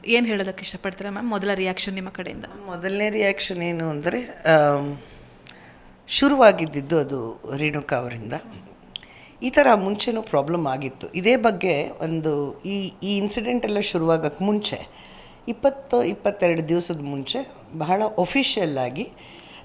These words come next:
Speaker 2: ನಾನೇ ಒಂದು ಸೈಬರ್ ಕ್ರೈಮಿಗೆ ಒಂದು, ಆಮ್, ಕಂಪ್ಲೇಂಟ್ನ ಲಾಂಚ್ ಮಾಡಿದ್ದೆ.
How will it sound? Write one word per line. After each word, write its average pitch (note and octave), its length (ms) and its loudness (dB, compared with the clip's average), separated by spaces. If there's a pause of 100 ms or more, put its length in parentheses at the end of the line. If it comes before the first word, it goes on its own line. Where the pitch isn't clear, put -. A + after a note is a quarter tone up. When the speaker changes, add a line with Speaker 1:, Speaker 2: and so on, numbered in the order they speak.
Speaker 2:
ನಾನೇ G3 360 6
ಒಂದು F3+ 260 -2
ಸೈಬರ್ E3+ 340 0
ಕ್ರೈಮಿಗೆ D#3 380 -4
ಒಂದು, C#3 480 -4
ಆಮ್, B2+ 760 -6 (400)
ಕಂಪ್ಲೇಂಟ್ನ F3 540 0
ಲಾಂಚ್ D3 420 -2
ಮಾಡಿದ್ದೆ. D3 500 -4